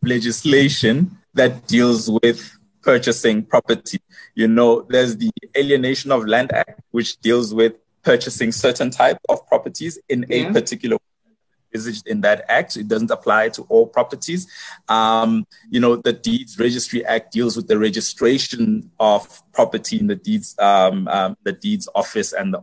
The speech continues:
Speaker 1: ownership around, uh, uh, around property. Um, sectional schemes deals with how sectional,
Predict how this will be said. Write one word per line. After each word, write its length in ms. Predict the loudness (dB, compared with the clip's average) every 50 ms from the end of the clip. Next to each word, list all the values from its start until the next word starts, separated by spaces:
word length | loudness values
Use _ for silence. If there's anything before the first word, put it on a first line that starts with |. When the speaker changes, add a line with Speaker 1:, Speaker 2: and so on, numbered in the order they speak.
| -4 -2 0
Speaker 1:
ownership 500 | 0 0 0 0 -2 -2 -2 -4 0 0
around, 500 | 0 2 2 0 0 -2 -4 -6 -8 -8 -4
uh, 560 | -2 -2 -2 -2 -4 -4 -4 -6 -8 -8 -8 -6
uh, 160 | -6 -4 -4 -4
around 420 | -2 0 0 0 0 -2 -4 -6 -2
property. 560 | -2 -2 0 0 -4 -6 -6 -6 -6 -6 -6 -10 -14 -20 -20 -20 -20 _ _
Um, 420 | 0 2 2 2 2 2 0 0 -4 -8 -12 -14 -4 _
sectional 300 | -2 -2 0 -2 -4 -4
schemes 540 | -4 -6 -8 -8 -10 -10 _ _ _ _ _ -20 -20 -20 _ -20 _ _
deals 280 | 2 2 2 4 2
with 100 | 0 -2
how 220 | 2 2 2 2 2
sectional, 640 | 2 0 -2 -2 -2 -4 -6 -4 -4 -4 -4 -6